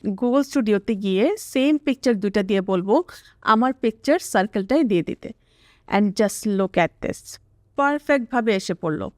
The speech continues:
তাও চ্যাট জিপিটি থেকে কম সময়। এখন আমি প্রম্পট দিব,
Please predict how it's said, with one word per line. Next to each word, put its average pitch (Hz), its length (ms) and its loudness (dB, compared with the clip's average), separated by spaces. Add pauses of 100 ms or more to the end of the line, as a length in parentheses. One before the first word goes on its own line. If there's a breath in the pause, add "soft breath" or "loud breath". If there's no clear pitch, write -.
(100)
তাও 277 200 4
চ্যাট 269 320 -2
জিপিটি 294 260 -6
থেকে 320 280 -2
কম 214 240 0
সময়। 170 340 -2 (680 soft breath)
এখন 311 260 -2
আমি 277 200 4
প্রম্পট 262 360 0
দিব, 269 280 -4